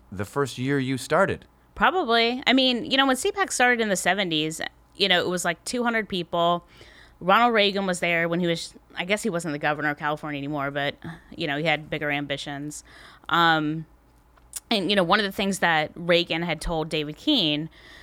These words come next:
Speaker 2: who, um, was the chairman of the board, was, you know, he didn't want C pac to be outside the realm of the average person attending. And so that's why students could attend for, like, twenty-five dollars.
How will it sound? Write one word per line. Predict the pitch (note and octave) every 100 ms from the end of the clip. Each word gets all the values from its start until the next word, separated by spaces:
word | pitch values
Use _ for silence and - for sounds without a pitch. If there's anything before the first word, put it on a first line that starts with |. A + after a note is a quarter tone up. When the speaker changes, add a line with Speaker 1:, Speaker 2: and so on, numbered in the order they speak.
| - -
Speaker 2:
who, | F#3 E3 D#3+ D#3
um, | - D#3 C#3+ C#3+ D3 -
was | F3 E3
the |
chairman | D3+ F3+ E3+ D#3
of | D3
the |
board, | D3+ G#3 F#3+ D#3+ D3+ E3 - - -
was, | E3 D#3+ D#3+ D#3 F3
you |
know, | E3
he | F3
didn't | G#3 C4 A#3 F3+
want | F#3+ F#3+ -
C | - F#3+
pac | F3+ E3+
to | F3
be | D#3+
outside | E3 - G3 F3+
the | E3
realm | D#3+ D#3+ D#3
of | D3 D#3
the | -
average | D3 D3 D3+ D3+
person | - F3 D#3+ E3 D#3 D3+
attending. | - D#3+ D3 A#2 - - - - - - - -
And | F3+ E3 E3 D#3+
so | A#3
that's | F#3+ F#3+
why | G#3+ F#3 F3
students | - - G3 F3+
could | -
attend | E3 - E3
for, | D#3+
like, | D#3+ D#3
twenty-five | - E3+ D#3+ D3+
dollars. | C#3+ C3+ G#2 C#3+ G3 -